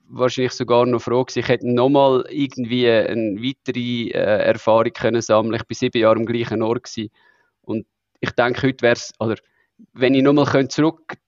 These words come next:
äh, Zeit zurückdrüllen, würde ich wahrscheinlich nochmal an einen anderen Ort gehen, vielleicht drei Jahre am einen und vier Jahre am anderen Ort Erfahrungen sammeln. Ähm, ja.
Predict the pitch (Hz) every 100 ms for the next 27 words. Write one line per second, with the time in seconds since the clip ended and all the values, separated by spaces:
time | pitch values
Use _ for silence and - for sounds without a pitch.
0 | - 107 - 147 - 135 - 131 127 117
1 | 131 127 120 117 107 117 120 135 143 123
2 | 120 113 110 117 110 110 110 - 110 104
3 | 104 - - 120 123 113 110 - 104 110
4 | 123 127 117 107 - 107 107 92 87 87
5 | 98 95 90 87 - _ - 113 92 92
6 | 98 80 82 90 80 - _ _ _ _
7 | _ - 101 98 90 104 _ _ _ _
8 | _ _ - _ - _ -